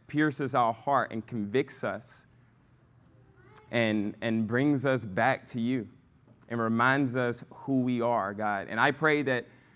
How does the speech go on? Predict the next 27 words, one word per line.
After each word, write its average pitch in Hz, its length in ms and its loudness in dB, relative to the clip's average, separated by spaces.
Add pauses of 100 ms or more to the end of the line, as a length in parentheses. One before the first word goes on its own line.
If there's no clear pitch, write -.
(180)
that's 135 180 4
exactly 160 1040 4 (440)
what 139 240 2
your 143 160 4
word 139 580 4
does 131 560 4 (300)
for 113 360 0
us 127 460 4 (140)
this 113 240 -2
morning, 95 320 -4 (1500)
that 120 120 0
it 123 80 4
just 127 280 2
reminds 123 600 4
us 123 180 0
of 117 120 -2
who 127 120 -2
we 110 180 0
are. 98 280 -4 (840)
And 135 140 4
then 139 180 4
for 135 140 -2
those 135 400 4
who 135 160 0
don't 127 360 0
know 113 200 0
you, 120 280 -2